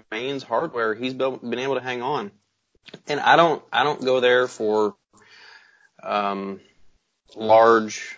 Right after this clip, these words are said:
like, lumber purchases or anything, but if there's something that I need, that, like, that's the first place I go to check out. I mean, it's five minutes from my house. Um, and you walk into a store,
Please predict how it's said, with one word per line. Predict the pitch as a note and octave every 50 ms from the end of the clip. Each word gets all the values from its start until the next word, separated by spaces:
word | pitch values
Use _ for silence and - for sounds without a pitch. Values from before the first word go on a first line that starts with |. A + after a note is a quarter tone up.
| _ -
like, | A2 G#2 - -
lumber | - G#2 G2+ G#2 A2+ A#2 A#2 A#2+ A#2
purchases | - - - B2+ A#2+ - B2 A#2 - A#2+ A2+ G#2+
or | A2 A#2 A2+
anything, | A#2 A#2 A#2 A#2+ B2 A#2 A2 _ _ - A#2+ A#2 A#2 A#2 A#2 A2
but | A2+ A2 G#2+ -
if | A2+ G#2+
there's | - A#2+ A#2+ A#2 -
something | - C3+ C#3 - C#3 B2+
that | A#2+ A2+ G#2+
I | G#2 G2
need, | G2+ A2 B2+ C3+ C#3+ D3 D3+ D#3 D#3 _ _ _ -
that, | G#2+ G2 F#2+
like, | G#2 A2 - _
that's | - B2 C3+ - - -
the | - B2+ B2+ A#2 A#2 G#2+ A2 -
first | - B2 B2+ -
place | - C3 A#2+ -
I | A#2 A2
go | G#2+ A2+ A2+
to | G#2+
check | - - A#2+ G#2+ -
out. | - C#2 C2+ G#2 -
I |
mean, | G2 F#2+ F#2+ G2
it's | F#2 - - - - - _ _ _ -
five | G#2 G#2+ A2 A#2 A#2
minutes | A#2 A#2 A#2 A2+ - -
from | - A#2 A2+
my | A2 G#2+
house. | G#2 G2+ G2+ G2+ G2+ G#2 G#2 - - - _ _ _ _ _ _ _ _ _ _ _ -
Um, | - G2 G2 F#2+ G2 G2 G2 - _ _ _ _ _ _ _ _ _ _ _ _ _ - _ _ -
and | C3 C3 C#3+ C#3 C3+ C3 C3 -
you | A#2+ A#2 A#2
walk | A2 A#2 A#2+ A#2+ A#2+ -
into | - C3 C#3 C3+ B2 - B2 G#2+ G#2
a | G2+
store, | - - - - D#3+ F3+ F3+ F#3 - - E3 C3+ B2 A#2+ A2+ - - -